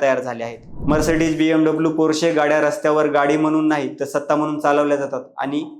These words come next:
यामध्ये मृत्यू होतो तो सामान्य माणसाचा. रस्त्यावरून फिरायचा अधिकार फक्त श्रीमंताच्या गाड्यांना उरलाय का, असा प्रश्नही घटना उपस्थित करते. नेमकी चूक कोणाची, गाड्या चालवणाऱ्यांची की नियंत्रण न राखणाऱ्या यंत्रणांची, की गप्प बसलेल्या समाजाची?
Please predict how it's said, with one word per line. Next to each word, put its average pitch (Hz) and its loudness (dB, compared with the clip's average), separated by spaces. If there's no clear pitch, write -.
यामध्ये 143 0
मृत्यू 151 -2
होतो 147 -2
तो 156 -4
सामान्य 143 0
माणसाचा. 127 -4
रस्त्यावरून 160 2
फिरायचा 151 0
अधिकार 147 -2
फक्त 143 -8
श्रीमंताच्या 156 0
गाड्यांना 151 0
उरलाय 151 0
का, 120 -6
असा 135 -6
प्रश्नही 151 -8
घटना 143 0
उपस्थित 147 -2
करते. - -12
नेमकी 170 2
चूक 190 0
कोणाची, 160 -2
गाड्या 139 2
चालवणाऱ्यांची 156 -2
की 156 -8
नियंत्रण 151 -2
न 156 -4
राखणाऱ्या 143 0
यंत्रणांची, 135 -4
की 160 -2
गप्प 165 2
बसलेल्या 160 2
समाजाची? 151 0